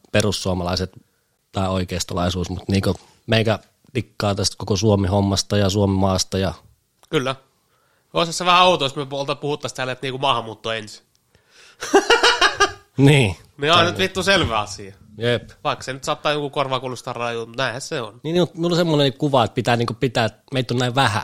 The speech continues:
Speaker 2: Niin, sekin
Speaker 1: suhteessa
Speaker 2: vielä.
Speaker 1: niinku maapalloon, niin mun mielestä meitä kun on just tää viisi puoli miljoonaa, viisi miljoonaa, niin se pitää pitää
Speaker 2: Kyllä.
Speaker 1: semmosena.
Speaker 2: Jep.
Speaker 1: Ja arvot ja kaikki.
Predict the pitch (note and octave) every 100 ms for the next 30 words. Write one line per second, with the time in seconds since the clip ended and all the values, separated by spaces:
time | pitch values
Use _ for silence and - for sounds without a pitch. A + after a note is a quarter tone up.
0 | - D#3 G3 G3 A#2 C#3 B2+ F3 C3 A#2
1 | B2+ A#2+ B2+ B2 A2+ G#2+ G#2+ G#2+ A2 C3
2 | B2 A2+ - _ _ _ C3 B2 - B2
3 | A#2 G#2+ - G#2 G2 G#2+ - G#2+ G#2 F#2+
4 | F#2+ F#2 F#2 F#2 G2+ F2 F#2 F#2 F2+ F2
5 | E2+ - - - _ _ _ - A#2 B2
6 | A#2+ D3 - G#2 - - _ - E3 -
7 | B2+ - - _ - C#3 - - _ _
8 | _ _ _ - A2+ A#2 G#2+ G#2 G#2 A#2
9 | F#2+ - -